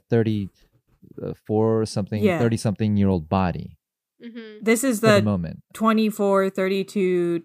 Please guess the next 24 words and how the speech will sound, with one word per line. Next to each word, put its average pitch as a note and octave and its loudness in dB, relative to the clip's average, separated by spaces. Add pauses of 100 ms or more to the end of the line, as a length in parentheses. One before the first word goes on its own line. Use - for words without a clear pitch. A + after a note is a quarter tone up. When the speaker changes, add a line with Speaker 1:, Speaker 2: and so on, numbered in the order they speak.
Speaker 2:
twenty-four, F3 -6
or F#3 2
whatever. D#3+ -4
The - 2
Speaker 3:
Yeah. B3+ 8
Speaker 2:
measurement, G3 4
Richie. E3 -6
Speaker 3:
Horrible. F#3+ -2
Speaker 1:
Yes. B2 2
Yes. C3+ 4
Good C#3 0
callback. A#2 -2 (140)
Speaker 2:
Yeah. E3+ 2 (520)
Speaker 1:
Mm. A2 -10
Speaker 2:
Which B3+ 8
he's, D4 6
'cause B3+ 0
he's C#4 0
such C#4 2
a F4 4
dick F3+ 0
to G3+ -2
her. F3 -2 (340)
Uh, G3 8